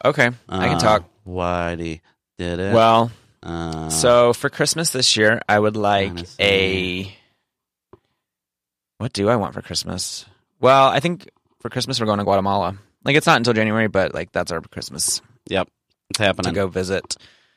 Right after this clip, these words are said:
Speaker 1: friends abroad in the Guats. Can I call it the Guats?
Speaker 2: <laughs>
Speaker 1: Is that a thing?
Speaker 2: What?
Speaker 1: Now we're lads.
Speaker 2: I know. I love just all the things.
Speaker 1: Is lad, like, a word?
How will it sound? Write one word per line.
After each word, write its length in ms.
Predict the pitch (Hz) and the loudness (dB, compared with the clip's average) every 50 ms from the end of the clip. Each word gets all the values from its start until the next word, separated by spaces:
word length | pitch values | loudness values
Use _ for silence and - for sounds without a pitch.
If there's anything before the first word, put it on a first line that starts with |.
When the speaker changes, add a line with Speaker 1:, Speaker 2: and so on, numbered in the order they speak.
| _ _ _ | _ _ _
Speaker 1:
friends 300 | - - 135 135 143 127 | 2 2 4 4 4 2
abroad 500 | 151 117 113 113 110 110 110 110 107 110 110 - - - | 2 4 6 6 8 8 6 4 2 0 -4 -10 -12 -10
in 160 | - 107 110 | -6 -2 -2
the 80 | 113 110 | 0 2
Guats. 480 | - 104 98 92 - - - - - - _ _ _ _ _ _ _ _ _ _ _ _ _ _ _ _ _ _ - | 4 4 4 4 2 0 -2 -2 -2 -2 _ _ _ _ _ _ _ _ _ _ _ _ _ _ _ _ _ _ -8
Can 100 | - 101 | -6 -4
I 40 | 101 | 0
call 120 | 107 104 | 2 0
it 40 | 101 | 0
the 60 | - | 2
Guats? 440 | - - 101 101 - - - - - _ _ _ _ _ _ _ _ _ _ _ _ _ _ _ _ _ _ _ _ _ _ _ _ _ _ _ _ _ _ _ _ _ _ _ _ | 2 2 2 2 0 -4 -6 -6 -8 _ _ _ _ _ _ _ _ _ _ _ _ _ _ _ _ _ _ _ _ _ _ _ _ _ _ _ _ _ _ _ _ _ _ _ _
Speaker 2:
<laughs> 400 | - - _ _ _ _ _ - | -20 -20 _ _ _ _ _ -10
Speaker 1:
Is 300 | 107 - _ _ - - | -10 -10 _ _ -6 -4
that 100 | 104 92 | -4 -4
a 40 | - | -2
thing? 280 | - 95 98 95 98 98 _ - | -4 -4 -4 -4 -8 -10 _ -4
Speaker 2:
What? 220 | 95 98 113 _ _ _ _ _ _ _ _ _ _ _ _ _ _ _ _ _ - - | -2 -2 -2 _ _ _ _ _ _ _ _ _ _ _ _ _ _ _ _ _ -18 -8
Speaker 1:
Now 160 | - 107 113 135 | -2 0 2 2
we're 60 | 135 | 2
lads. 580 | 104 98 104 113 123 113 98 - - - - - _ _ _ _ _ _ _ _ _ _ - | 2 2 2 4 4 2 2 0 -2 -4 -4 -4 _ _ _ _ _ _ _ _ _ _ -4
Speaker 2:
I 80 | 101 | -2
know. 360 | 101 113 127 117 82 76 - _ _ - | 0 2 2 2 0 -2 -6 _ _ -8
I 60 | 107 | -4
love 260 | 110 113 127 131 113 | -2 0 0 0 -2
just 160 | 117 113 101 | -4 -8 -6
all 140 | 110 95 95 | -4 -4 -4
the 60 | 85 78 | -6 -8
things. 480 | - 85 80 73 69 64 - - - - | -10 -12 -12 -10 -12 -14 -18 -14 -8 -4
Speaker 1:
Is 160 | 113 120 113 | -2 -2 2
lad, 280 | 120 120 120 123 131 131 | 4 4 4 4 4 4
like, 180 | 135 127 123 - | 2 0 0 0
a 60 | 117 | 0
word? 400 | 110 110 104 104 110 123 143 | 2 2 2 2 2 0 -4